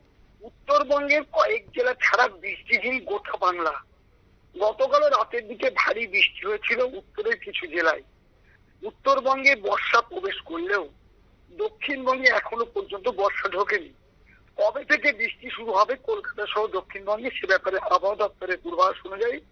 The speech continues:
আজ বৃষ্টি হতে পারে দক্ষিণবঙ্গের একাধিক জেলায়। আগামী ছয় তারিখ পর্যন্ত রোজই ঝড় বৃষ্টির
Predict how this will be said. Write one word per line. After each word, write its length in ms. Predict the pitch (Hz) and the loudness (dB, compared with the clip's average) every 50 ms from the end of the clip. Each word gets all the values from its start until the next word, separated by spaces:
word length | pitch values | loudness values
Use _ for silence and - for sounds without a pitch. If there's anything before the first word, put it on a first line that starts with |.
| _ _ - _ _ _ _ _ _ _ _ _ | _ _ -20 _ _ _ _ _ _ _ _ _
আজ 220 | 185 214 254 269 | 4 6 6 6
বৃষ্টি 440 | 254 254 202 240 233 - - - 233 | 4 -4 -6 -6 -6 -4 -4 -2 -2
হতে 200 | 220 214 208 196 | -2 -2 -2 4
পারে 280 | 196 208 220 254 277 | 4 4 6 4 2
দক্ষিণবঙ্গের 720 | 202 180 202 196 - - - 233 226 226 233 226 226 226 - | -2 -4 -8 -8 -8 -10 -12 -8 0 0 2 4 4 2 0
একাধিক 500 | - - - 214 - - 208 220 214 - | 0 -4 -4 -2 -2 0 -2 -2 -4 -2
জেলায়। 300 | - 175 156 156 151 147 - _ _ _ _ _ _ - _ _ _ _ _ _ _ | -2 -2 -2 -2 -6 -8 -14 _ _ _ _ _ _ -20 _ _ _ _ _ _ _
আগামী 400 | - 196 220 226 269 269 311 311 | 6 6 6 6 2 -4 -4 -8
ছয় 320 | - - - - 214 226 | -8 -6 2 4 4 4
তারিখ 300 | 226 208 254 262 262 277 - _ | 4 2 0 0 0 -2 -8 _
পর্যন্ত 360 | - 254 233 196 254 233 208 | -4 -4 -2 -4 -6 -4 -2
রোজই 420 | 262 254 214 214 220 214 185 262 262 | -4 -2 -2 -2 -4 -4 -6 -8 -8
ঝড় 280 | - - 180 196 202 | -6 2 4 4 4
বৃষ্টির 400 | 190 202 226 202 - - 165 208 | 4 0 -4 -6 -4 -6 -10 -10